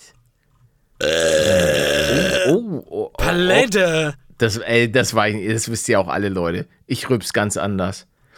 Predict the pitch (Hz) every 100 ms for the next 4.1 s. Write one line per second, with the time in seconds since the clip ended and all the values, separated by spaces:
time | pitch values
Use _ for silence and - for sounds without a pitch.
0 | - 156 160 165 143 185 269 226 175 214
1 | - 220 190 180 - - 131 117 117 147
2 | 90 104 _ _ _ _ _ _ _ _
3 | _ 160 - 180 170 170 170 165 170 160
4 | 123